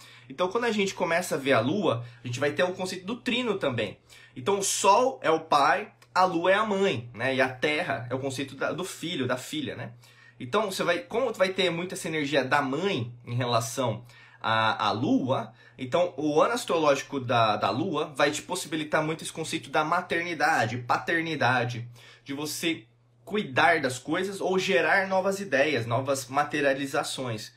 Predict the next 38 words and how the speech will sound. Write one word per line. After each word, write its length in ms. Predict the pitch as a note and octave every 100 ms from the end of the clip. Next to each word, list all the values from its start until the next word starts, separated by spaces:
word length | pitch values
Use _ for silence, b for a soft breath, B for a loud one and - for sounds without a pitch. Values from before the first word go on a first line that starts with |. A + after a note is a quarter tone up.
| B B
É 80 | C3+
um 140 | D3
ano 160 | F#3 G3+
muito 220 | G3 G3+
propício 760 | - A3+ - - F#3+ A3+ - C#3+
pra 220 | A#2+ A2
isso, 320 | A#2+ - - _ -
tá? 240 | A#2 - - b b b
E 140 | B2 F#3+
isso 160 | C4
vai 120 | F#3+ F#3+
fazer 220 | E3 E3
de 120 | D3+
você, 320 | B2+ A#2+ F#3
por 160 | F#3+ D3
exemplo, 420 | C3 D#3 F#3 D#3+
uma 80 | D3
pessoa 580 | D#3 D3+ F3 F3+ F#3 - b b b b
cada 180 | F#3 G3+
vez 160 | G3+
mais 220 | G3 F3 E3
aberta 480 | C3 D3+ F3+ F#3+
a 20 | E3
entender 460 | E3 D#3+ D3+ F3
a 40 | F3
criação, 760 | - F3+ F#3+ - F3 E3 E3+ - _
o 80 | C3
poder 360 | C#3+ C3+ D3+
da 260 | D3+ C#3+ C3+
materialização, 1000 | B2 C3+ D3 C#3 C3+ B2+ A#2+ - C#3 C3+
da 80 | A#2
cocriação. 800 | C3+ C3 C3 B2 - A2 F#2+ - - b b b b b b
É, 440 | A#2+ B2 B2 A#2 -
você 220 | B2 F#3
vai 100 | G3+
ter 100 | G3+
o 80 | G3
convite, 720 | E3+ C3+ D#3+ G#3+ - C3 A#2+